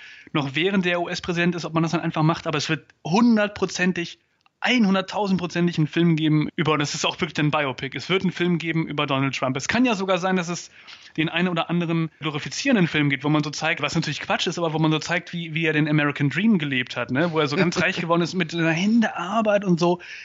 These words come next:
Speaker 1: Das kann es geben und es wird auf jeden Fall auch jede Menge kritische Filme geben über Donald Trump, äh, bin ich mir absolut sicher.
Speaker 2: Ich frage
Speaker 1: Wer
Speaker 2: mich, hast
Speaker 1: spielt
Speaker 2: du,
Speaker 1: ihn?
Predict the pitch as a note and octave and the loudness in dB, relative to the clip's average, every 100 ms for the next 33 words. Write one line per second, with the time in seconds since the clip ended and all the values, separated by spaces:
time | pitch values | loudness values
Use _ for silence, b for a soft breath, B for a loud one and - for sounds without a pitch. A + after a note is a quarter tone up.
0 | B E3 E3 G3 G#3 - G#3 G#3+ F#3 - | B -2 0 0 0 0 2 4 4 2
1 | F3 E3 - E3 G#3 F#3+ F3+ D#3+ C#3+ E3 | -2 -4 -4 0 0 2 0 -2 -2 2
2 | F3 E3 D#3 - G3+ G3 - F3 F3+ F3 | 4 4 2 -2 -4 -2 -2 0 2 2
3 | E3+ F3 E3+ D#3 D3 D3+ D3+ - D#3+ D#3 | 2 2 2 2 0 0 2 2 2 2
4 | D3 - D3+ D3+ - C#3+ C3+ C#3+ D3+ C#3+ | 0 0 0 0 -4 -8 -4 -2 0 0
5 | - _ - E3 F#3 - - D#3 C#3+ B2+ | -4 _ -6 -2 -2 -4 -6 -6 -6 -10
6 | - A2 - _ - - F#2+ A#2 E3+ - | -12 -14 -14 _ -10 -4 0 0 0 0
7 | G#3+ C#3+ B2 | 0 -2 -4